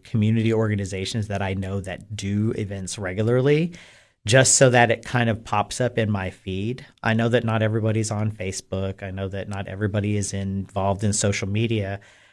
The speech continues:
So I really do think that there needs to be some place for a community calendar, whether it is a rotating billboard that the city owns.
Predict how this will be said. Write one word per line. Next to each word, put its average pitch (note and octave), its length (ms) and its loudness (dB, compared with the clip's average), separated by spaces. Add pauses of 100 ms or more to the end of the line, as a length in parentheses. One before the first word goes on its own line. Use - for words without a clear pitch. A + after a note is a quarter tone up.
(100)
So A#2+ 180 4
I A2+ 100 4
really B2 320 2
do C3+ 180 0
think C3+ 260 -2
that G#2+ 100 -4
there G#2+ 140 -2
needs G#2 380 -2
to A#2 80 -2
be G#2+ 640 -4
some A#2 320 0
place G#2+ 380 -2
for G#2 160 -2
a G2 40 -2
community G2+ 480 -4
calendar, G2 520 -6
whether G#2 320 -4
it G#2 80 0
is G2+ 160 0
a F#2 60 -6
rotating A#2 640 2
billboard C3 720 4
that - 360 -4
the G2+ 80 -4
city A#2+ 540 0
owns. C#3+ 580 0